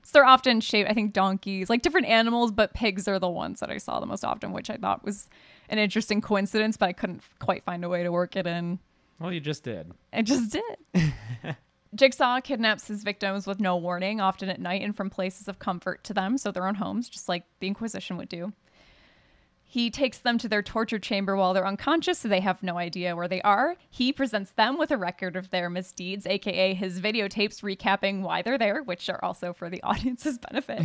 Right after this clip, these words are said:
Speaker 2: <laughs>
Speaker 1: He writes mottos on the wall. The one I thought of was "Cherish your life." I don't know if you can think of any other ones, but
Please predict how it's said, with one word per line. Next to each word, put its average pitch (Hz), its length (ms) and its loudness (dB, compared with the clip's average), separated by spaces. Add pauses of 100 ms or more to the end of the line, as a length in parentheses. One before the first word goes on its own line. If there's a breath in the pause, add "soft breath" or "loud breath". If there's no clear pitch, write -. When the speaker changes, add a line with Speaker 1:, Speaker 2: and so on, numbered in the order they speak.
Speaker 2:
<laughs> 156 220 -2 (300 loud breath)
Speaker 1:
He 269 280 0
writes 247 260 4
mottos 196 380 4
on 202 140 2
the 202 80 0
wall. 190 360 4
The 196 180 2
one 190 160 0
I 190 80 2
thought 185 180 0
of 185 100 0
was 185 280 -2
"Cherish 185 400 -2
your 190 120 -2
life." 180 540 -4
I 220 100 4
don't 208 80 4
know 196 80 4
if 202 80 -4
you 185 80 -6
can 190 140 -4
think 190 120 -6
of 196 80 -6
any 180 160 -4
other 185 220 -2
ones, 175 220 -6
but - 180 -2